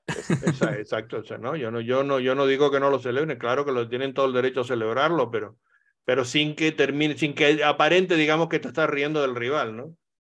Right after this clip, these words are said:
Y eso es un poco, o que estás humillando al rival, y eso un poco es lo que la, la apariencia, digamos, que tuvo en ese sentido. Pero bueno, en cualquier caso,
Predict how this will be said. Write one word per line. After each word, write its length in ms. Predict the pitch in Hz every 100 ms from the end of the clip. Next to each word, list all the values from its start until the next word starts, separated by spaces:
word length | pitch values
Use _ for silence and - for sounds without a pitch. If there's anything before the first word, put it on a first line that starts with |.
| _
Y 100 | -
eso 140 | 127 139
es 60 |
un 100 | 139
poco, 240 | 135 147 147
o 80 | 135
que 80 |
estás 240 | 127 139 160
humillando 480 | 160 139 147 151 131
al 100 | 123
rival, 300 | 120 117 117
y 60 |
eso 160 | 123 139
un 80 | 139
poco 260 | 143 151
es 60 | 143
lo 160 | 143
que 260 | 139 123 120 - _ _ _
la, 240 | 131 123
la 140 | 120 127
apariencia, 420 | 123 127 135 151
digamos, 280 | 139 131 139
que 140 | 131 123
tuvo 320 | 127 139 120
en 80 | 120
ese 180 | 120
sentido. 480 | 117 117 113 143 113
Pero 180 | 107 117
bueno, 280 | 147 117 - _ _ _ _ _ _ _ _ _ -
en 120 | 135
cualquier 360 | 127 127 143 147
caso, 480 | 151 151 160 160